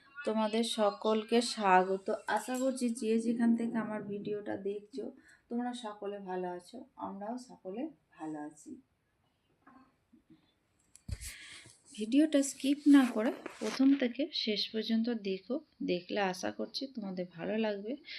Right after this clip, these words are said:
ভালো লাগলে লাইক, কমেন্ট আর প্রচুর প্রচুর বন্ধুদের কাছে শেয়ার করে দিও। বড়দের প্রণাম, ছোটদের ভালোবাসা নিয়ে ব্লগটা স্টার্ট করলাম। আজকে সকাল থেকে বন্ধুরা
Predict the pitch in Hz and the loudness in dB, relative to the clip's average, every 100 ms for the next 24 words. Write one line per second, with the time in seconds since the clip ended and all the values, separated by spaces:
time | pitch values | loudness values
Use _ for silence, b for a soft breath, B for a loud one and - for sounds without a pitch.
0 | B - 170 175 196 202 196 226 262 208 | B -8 0 2 4 2 0 0 2 4
1 | 180 180 - 190 208 220 240 247 190 - | 2 -2 -4 -4 -2 0 0 -2 -6 -4
2 | 180 175 180 220 196 175 165 160 165 165 | -6 -6 -6 -6 -4 -4 -4 -4 -6 -6
3 | 160 269 370 B B B - - 175 147 | -6 -2 -2 B B B -12 -6 -2 -2
4 | 147 143 - - 151 160 - _ _ _ | -4 -8 -8 -8 -12 -12 -16 _ _ _
5 | _ B B B 233 240 254 269 269 262 | _ B B B 4 4 6 6 6 4
6 | 262 254 277 302 - 240 240 220 233 214 | 4 6 4 0 -2 0 2 2 2 2
7 | 208 208 214 214 226 220 233 202 190 190 | 2 2 0 2 2 4 2 2 0 0
8 | - 208 208 - 170 - - 202 196 196 | -4 -4 -4 -2 -2 -4 -8 -6 -6 -8
9 | - _ B B B - 240 240 - 233 | -14 _ B B B -4 -4 -4 -2 0
10 | 247 - _ - - 208 220 233 233 233 | 0 -6 _ -4 0 0 2 2 2 -2
11 | 220 196 202 208 208 202 | -2 -4 -6 -6 -2 -2